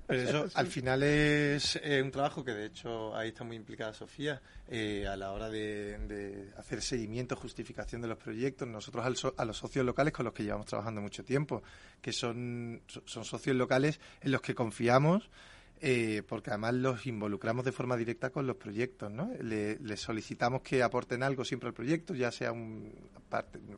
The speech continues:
Speaker 1: pues un terreno, mano de obra o parte de los fondos, eh,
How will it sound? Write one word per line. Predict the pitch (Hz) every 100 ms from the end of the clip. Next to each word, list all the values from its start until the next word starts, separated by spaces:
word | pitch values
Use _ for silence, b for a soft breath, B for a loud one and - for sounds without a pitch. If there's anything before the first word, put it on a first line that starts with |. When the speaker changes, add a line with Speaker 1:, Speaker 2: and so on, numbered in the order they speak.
| -
Speaker 1:
pues | 98 -
un | 107
terreno, | 98 - 151 147 131 131 123
mano | 117 117 110
de | 110
obra | 139 143 143 131
o | 120
parte | 117 117
de |
los | 110 -
fondos, | 143 143 127 127 B B B B B B
eh, | 135 123 117 110 110 107